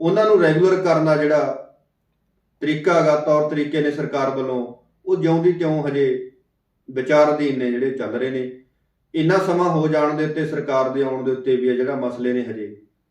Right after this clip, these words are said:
ਉਹ ਲਟਕ ਰਹੇ ਨੇ। ਸੋ ਹੁਣ ਚੌਵੀ ਆ ਗਈ, ਤੇ ਚੌਵੀ ਦੇ ਵਿੱਚ ਜਿਹੜਾ ਇਲੈਕਸ਼ਨ ਈਅਰ ਹੈਗਾ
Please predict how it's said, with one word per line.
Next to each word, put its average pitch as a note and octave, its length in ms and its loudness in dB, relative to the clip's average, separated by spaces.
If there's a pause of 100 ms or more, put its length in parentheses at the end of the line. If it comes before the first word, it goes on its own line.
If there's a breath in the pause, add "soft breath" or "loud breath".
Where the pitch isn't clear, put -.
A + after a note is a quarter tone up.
(320)
ਉਹ E3+ 80 -2
ਲਟਕ C3 260 -6
ਰਹੇ A2+ 220 -8
ਨੇ। - 100 -20 (960)
ਸੋ G#3 120 6
ਹੁਣ G#3 140 4 (1200)
ਚੌਵੀ E3 300 4
ਆ E3+ 160 6
ਗਈ, F3 140 0
ਤੇ F#3+ 140 4
ਚੌਵੀ F3 300 2
ਦੇ F3+ 120 6
ਵਿੱਚ F3 140 0
ਜਿਹੜਾ E3 240 0
ਇਲੈਕਸ਼ਨ D#3+ 340 0
ਈਅਰ D#3+ 240 4
ਹੈਗਾ B2 560 -2